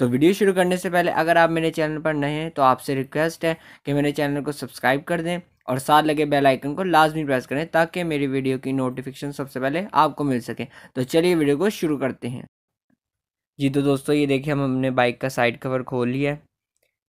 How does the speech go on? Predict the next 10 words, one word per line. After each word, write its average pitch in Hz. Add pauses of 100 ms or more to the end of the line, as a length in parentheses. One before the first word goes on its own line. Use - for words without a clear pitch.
(1040)
तो 123
ये 143
देखें, 147
मैंने 139
वेल्डर 123
से 143 (520)
इसके 143 (120)
एक 131
साइड 131
पर 139